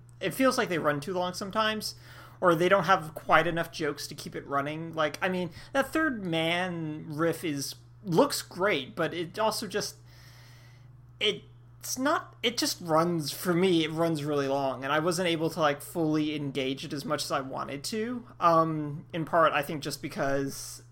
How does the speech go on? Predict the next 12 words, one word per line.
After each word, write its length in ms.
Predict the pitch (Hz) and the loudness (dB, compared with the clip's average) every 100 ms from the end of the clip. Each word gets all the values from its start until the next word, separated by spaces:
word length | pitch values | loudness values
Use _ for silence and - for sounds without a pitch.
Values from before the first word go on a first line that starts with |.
| - - | -18 -6
it 180 | 185 160 | -4 -2
was 140 | 156 - - 160 | 0 0 -2 -4
s-, 120 | - | -4
such 200 | - 190 | -2 0
a 60 | 180 | 0
broad 480 | 139 147 135 135 165 | -2 0 2 2 2
parody 520 | 180 170 170 175 175 - - - 156 | 0 2 0 -4 -8 -16 -20 -8 -4
as 140 | 147 | -2
opposed 260 | 147 147 - | -2 -2 -2
to 60 | |
a 20 | 151 | -4
really 400 | 143 139 139 | -2 -2 -4